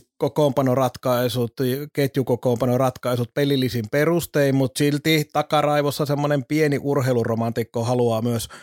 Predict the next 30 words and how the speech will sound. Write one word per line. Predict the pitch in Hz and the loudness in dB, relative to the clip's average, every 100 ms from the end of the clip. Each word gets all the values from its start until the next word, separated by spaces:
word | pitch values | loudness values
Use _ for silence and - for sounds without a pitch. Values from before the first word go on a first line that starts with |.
| - - - - | -20 -20 -20 -2
uskoa, | 156 165 - 151 131 120 | 2 2 2 2 2 0
että | 113 | -2
tässä | 127 151 | -4 -2
oli | 147 | 0
vähän | 196 233 185 | 2 2 2
semmonen | 156 143 131 | 2 2 2
jonkinasteinen | 147 160 139 135 135 - 117 120 | 2 2 2 0 0 -2 0 0
symbolinen | 139 143 131 123 110 104 104 107 113 139 175 120 | 2 2 2 2 2 -2 -2 -4 -6 -8 -6 0
viesti | 131 127 113 - 117 104 98 - - - - - - _ _ _ - | 2 2 -2 -6 -6 -6 -10 -18 -20 -20 -20 -20 -20 _ _ _ -10
joko | 214 175 127 156 135 - - | -2 2 2 2 0 -2 -6
muulle | 165 147 147 | 0 2 2
joukkueelle | 147 143 139 - 147 139 139 | 4 2 0 -2 -2 0 -2
tai | - 139 | -2 -4
kannattajille | - 139 139 - 143 139 135 | -2 -2 -4 -4 -2 -2 -2
tai | - 139 | -2 -2
ihan | 147 143 143 | 0 0 0
mille | 143 131 127 _ | 2 0 -2 _
tahansa, | 151 139 131 120 | -2 0 0 -2
mut | 120 123 | -4 0
joku | 160 165 143 | 0 2 2
arvo | 143 139 113 | 2 2 -2
sillä, | - 127 117 104 | -2 -2 -2 -6
että | 101 - 107 - | -10 -10 -10 -8
pistettiin | 117 113 - 117 107 110 _ _ _ _ _ _ | -8 -8 -8 -6 -6 -8 _ _ _ _ _ _
ne, | - 139 160 - - - 107 | 0 4 4 2 -6 -6 0
<laughs> | - 160 - | 2 2 4
joista | 156 156 151 139 | 4 4 4 2
se | 151 | 0
voidaan | 156 165 147 143 127 | 4 4 4 2 2
tehdä, | 147 147 123 | 2 2 2